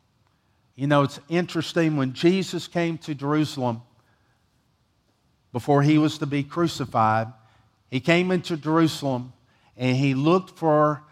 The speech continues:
a mode of transportation to get in, and he told his disciples, he gave them directions, and he said, "You'll go find a donkey tied up, loose it, and bring it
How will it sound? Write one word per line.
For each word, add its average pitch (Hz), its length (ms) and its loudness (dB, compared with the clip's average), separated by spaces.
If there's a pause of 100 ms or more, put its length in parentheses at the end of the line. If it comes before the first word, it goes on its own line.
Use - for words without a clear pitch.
(160)
a 131 80 0
mode 160 340 4
of 151 100 -4
transportation 165 1120 0 (480)
to 131 80 4
get 160 240 4
in, 139 400 2 (280)
and 135 120 2
he 135 60 2
told 180 320 4
his 208 160 -4
disciples, 156 960 0 (800)
he 131 120 -4
gave 160 240 4
them 208 120 -2
directions, 190 760 4
and 151 80 -2
he 139 60 0
said, 160 320 0
"You'll 156 140 2
go 180 220 4
find 170 500 2 (260)
a 135 80 0
donkey 139 680 2 (440)
tied 170 420 4
up, 123 400 2 (1600)
loose 165 560 4
it, 139 180 -2 (640)
and 135 220 2
bring 160 320 4
it 147 120 -2